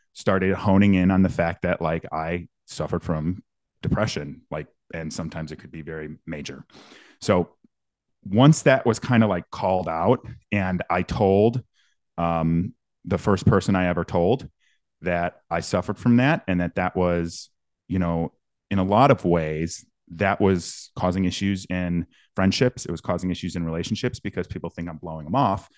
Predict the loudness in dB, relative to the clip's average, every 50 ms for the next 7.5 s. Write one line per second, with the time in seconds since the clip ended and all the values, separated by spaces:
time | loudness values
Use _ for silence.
0 | _ _ _ _ -4 2 4 6 6 8 8 6 6 4 2 2 0 -2 0 0
1 | 2 2 2 2 2 0 0 -4 -4 -2 0 0 2 2 0 0 -2 -4 -4 -2
2 | -2 -2 -2 -2 -4 -6 -6 -6 -8 -10 -10 -8 -6 -4 -4 -4 -4 -6 -8 -8
3 | -8 -10 -10 -12 -10 _ -8 -6 -6 -8 -8 -8 -10 -10 -2 -2 0 0 0 0
4 | 0 0 0 0 -2 _ _ _ _ _ _ -8 -6 -4 -4 -2 0 0 0 0
5 | -2 -4 -4 -4 -4 -6 -10 -12 -14 -16 _ _ _ _ _ _ _ _ _ _
6 | -2 0 0 2 2 2 0 0 -2 _ _ _ _ _ -2 2 4 6 6 6
7 | 6 4 2 2 2 2 2 2 2